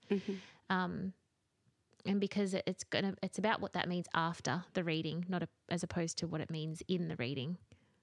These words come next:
Speaker 2: It's like, what's this gonna mean for my life when I find out the truth?
Speaker 1: Well, that's right. Um, you can go in for a reading on, on light things and then be told a few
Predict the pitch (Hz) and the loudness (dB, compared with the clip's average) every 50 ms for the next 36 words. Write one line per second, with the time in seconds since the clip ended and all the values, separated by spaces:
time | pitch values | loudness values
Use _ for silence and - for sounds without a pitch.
0 | _ - - 190 - 196 - - - - 185 175 165 160 165 170 - 190 170 151 | _ -6 -4 -2 -2 -2 -2 -2 0 0 2 2 2 0 0 0 0 0 0 0
1 | 147 143 139 147 160 - - 147 139 151 - - 127 135 147 151 135 127 107 - | 0 0 0 0 0 0 -2 -2 -2 -2 -2 -2 -2 -2 0 0 0 0 0 -2
2 | _ _ _ - - - _ _ _ _ _ _ _ _ _ _ - - 175 - | _ _ _ -16 -16 -16 _ _ _ _ _ _ _ _ _ _ -4 -2 -2 0
3 | - 160 101 - - - _ - - - - - - - - 247 226 247 233 - | 0 0 -2 -2 -6 -12 _ -8 -8 -8 -8 -10 -14 -6 -2 0 2 2 2 0
4 | - - - 175 160 160 240 247 - - 208 202 - - 214 214 220 - - 220 | -2 -2 0 0 0 2 0 -2 0 0 -2 0 0 0 0 0 0 0 0 0
5 | 202 208 208 208 185 180 185 185 180 180 - - - 175 170 170 175 175 175 175 | 2 2 2 4 4 4 4 4 2 0 -2 0 0 2 2 2 2 0 0 0
6 | 175 170 170 - 175 - - 180 180 175 170 - - - _ _ - 190 190 180 | 0 0 -2 -2 -2 -4 -4 -4 -6 -8 -10 -14 -20 -20 _ _ -2 0 2 2
7 | 175 175 175 180 - - - - - 190 180 170 180 - - - - 185 180 185 | 2 0 -4 -6 -10 -14 -6 0 2 4 4 4 2 -2 -6 0 2 2 4 4
8 | 180 180 185 196 185 180 180 185 180 180 180 190 - - 190 185 180 180 180 180 | 2 0 -2 -2 -2 0 0 0 0 -2 -4 -6 -2 -2 0 0 0 0 -4 -4
9 | - - 180 175 | -2 0 0 0